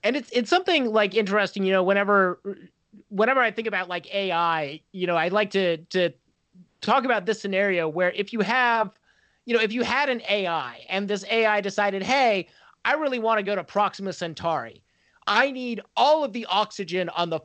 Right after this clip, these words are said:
fucking planet to go to Proxima Centauri." It's not going to stop and think for a second, "Well, what happens to all of the humans and plants that also need this oxygen?" It's just going to take all the fucking oxygen and jet off to Proxima Centauri, the same way that, like,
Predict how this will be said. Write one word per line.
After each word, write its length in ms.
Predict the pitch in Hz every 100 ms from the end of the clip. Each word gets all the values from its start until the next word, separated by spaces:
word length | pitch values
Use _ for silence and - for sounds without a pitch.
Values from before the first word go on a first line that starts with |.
| -
fucking 360 | 240 240 220
planet 460 | 190 196 180 165 139 -
to 100 | 185
go 300 | 151 208 208
to 80 | 175
Proxima 520 | - 208 - 190 190
Centauri." 720 | - 160 - 165 139 120 - _ _ _ _
It's 220 | - 339 349
not 220 | 349 339
going 180 | 370 339
to 80 |
stop 480 | 285 - 254 269 - -
and 200 | 233 -
think 220 | 285 269
for 140 | - 220
a 60 |
second, 280 | 214 269 233
"Well, 120 | 202
what 160 | 208 262
happens 420 | 233 233 233 202
to 100 | 226
all 260 | - 202 220
of 100 | 202
the 80 | 202
humans 460 | - 240 220 214
and 120 | 190 165
plants 420 | 277 285 190 -
that 120 | 190
also 320 | 220 285 220
need 180 | 190 175
this 140 | 165
oxygen?" 520 | 175 165 175 175 165 240 - 185
It's 260 | 294 - -
just 300 | 302 320 -
going 260 | 302 302
to 100 | 277
take 260 | 214 262 254
all 120 | 240
the 100 | 220
fucking 320 | 208 220 202 208
oxygen 600 | 294 - 214 180 180 160 - - -
and 180 | 233 220
jet 220 | 247 240
off 180 | 226 202
to 80 | 190
Proxima 440 | 202 196 - 185
Centauri, 520 | 170 180 240 311 202
the 100 | 175
same 220 | - 254
way 160 | 240 220
that, 140 | 208
like, 260 | 202 196 -